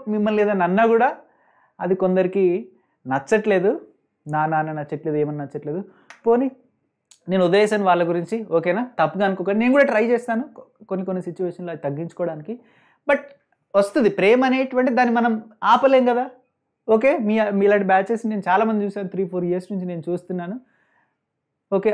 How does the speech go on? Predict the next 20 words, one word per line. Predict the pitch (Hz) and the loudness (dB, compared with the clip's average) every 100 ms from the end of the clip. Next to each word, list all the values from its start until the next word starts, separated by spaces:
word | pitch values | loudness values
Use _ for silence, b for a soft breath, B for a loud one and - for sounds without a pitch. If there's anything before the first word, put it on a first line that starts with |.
| - | 2
అలాంటి | 175 180 175 156 | 2 2 2 2
బాండింగ్ | 175 208 202 | 2 0 -2
నేను | 190 185 | -4 -4
పెంచుకుంటాను | 185 - 202 208 190 | -6 -6 -6 -6 -4
స్టూడెంట్స్కి | 175 180 180 - 175 160 | -2 0 -2 -4 -6 -4
మధ్యలో | 165 165 160 | 0 0 0
ఎప్పుడు | 175 170 | 0 2
కానీ. | 160 202 277 b b b - | 0 -2 -8 b b b 0
అలాంటి | 202 220 220 226 220 | 4 6 4 -4 -2
కామెంట్స్ | 185 240 262 247 | 0 2 0 -2
వచ్చినప్పుడు | 240 233 233 247 | -4 -6 -6 -6
కొంచెం | 220 226 233 233 208 233 214 190 | -4 -2 -2 -2 -2 -2 -2 2
బాధ | 185 190 | 2 2
అవుతుంది. | 185 185 202 165 | -2 -2 -2 0
లాంచింగ్ | 175 175 202 | 0 -2 -2
రోజు | 190 190 | -2 -2
నాకు | 175 165 | -2 -2
కూడా | 175 | -4
కొంచెం | 180 160 170 | -6 -8 -4
అలా | 165 | -2